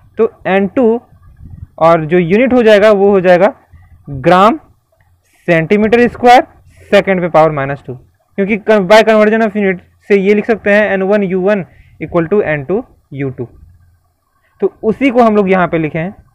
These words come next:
और यहाँ से वन केजी by ये जो जितने भी यूनिट है इधर, इसको इधर लेते आएंगे और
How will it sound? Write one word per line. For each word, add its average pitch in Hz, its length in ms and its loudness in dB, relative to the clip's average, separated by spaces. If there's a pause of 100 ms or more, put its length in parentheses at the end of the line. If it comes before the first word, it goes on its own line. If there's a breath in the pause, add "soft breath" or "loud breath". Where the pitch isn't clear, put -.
(1500)
और 156 240 4
यहाँ 202 240 4
से 233 140 0
वन 214 340 2 (1400)
केजी 208 440 0
by 185 420 4 (720)
ये 208 220 -4
जो 226 140 2 (880)
जितने 190 300 0
भी 240 120 0
यूनिट 226 280 0
है 233 140 2
इधर, 214 240 2 (200)
इसको 214 360 -2
इधर 214 260 2
लेते 220 200 2
आएंगे 220 260 2
और 190 340 2